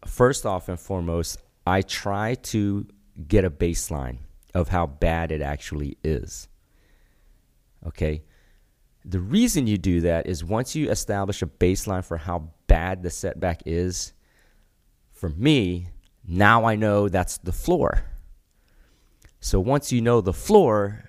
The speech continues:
what can you start doing after that? You can start laying the bricks back on to rebuild. Okay? But if you don't know what the floor of how bad it is, is, then that sets you up for further failure.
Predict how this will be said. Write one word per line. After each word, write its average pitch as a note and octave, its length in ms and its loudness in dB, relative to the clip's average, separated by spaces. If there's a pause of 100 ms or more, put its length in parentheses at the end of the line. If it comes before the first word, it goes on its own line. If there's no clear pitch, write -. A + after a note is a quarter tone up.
(140)
what G2 240 -2
can G#2 160 -2
you F#2+ 100 -2
start D#2+ 320 -2
doing F2+ 400 -2 (680)
after E2+ 400 2
that? B1+ 360 -8 (600)
You F2 100 -10
can E2+ 160 -6
start F2 300 0
laying F2 320 0
the F2 60 -4
bricks E2+ 360 -4
back D#2+ 320 -6
on D2 340 -8 (180)
to F2 120 -8
rebuild. D2+ 560 -10 (920)
Okay? E2+ 260 -6 (260)
But F#2 120 0
if E2 100 -2
you C3 140 0
don't D3 200 -2
know B2 120 -2
what A2+ 180 -2
the G2 80 -2
floor A2+ 540 0
of F2+ 100 -2
how G2+ 180 -4
bad F#2+ 360 -2
it F#2+ 100 -2
is, G2 280 -2
is, C3 580 2 (580)
then F#2 160 -2
that F2 180 -4
sets - 380 0
you G2 160 0
up G#2+ 320 0 (300)
for F#2 440 -4
further E2+ 400 -2
failure. D#2+ 560 -4